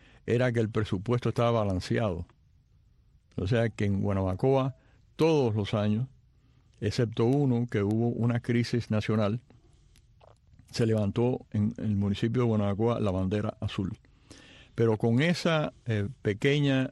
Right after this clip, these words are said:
en realidad, eh, si comparamos con los ingresos del municipio de La Habana, eh, se hicieron cosas maravillosas. Por ejemplo, en este momento todavía se juega béisbol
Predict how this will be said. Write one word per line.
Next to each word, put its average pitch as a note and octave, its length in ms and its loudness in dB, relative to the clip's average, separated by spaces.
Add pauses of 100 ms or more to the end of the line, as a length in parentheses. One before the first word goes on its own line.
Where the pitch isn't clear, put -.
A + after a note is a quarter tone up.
en G#2 200 -2
realidad, G#2 540 0 (680)
eh, G2 600 -2 (240)
si A2 180 -2
comparamos A2 640 -2
con G#2 380 -2
los G2 140 0
ingresos A2+ 500 0
del G#2 180 2
municipio G#2 540 -2
de A#2 40 2
La A#2+ 60 2
Habana, A2 340 0 (720)
eh, G2+ 120 0
se A2 140 0
hicieron B2 440 2
cosas A2+ 420 -2
maravillosas. G#2+ 580 0
Por F#2 140 -2
ejemplo, A#2+ 380 2
en A2 80 2
este D3+ 200 0
momento D3 540 0 (600)
todavía A#2 520 2
se A#2+ 160 0
juega A#2+ 640 0 (100)
béisbol A2+ 640 0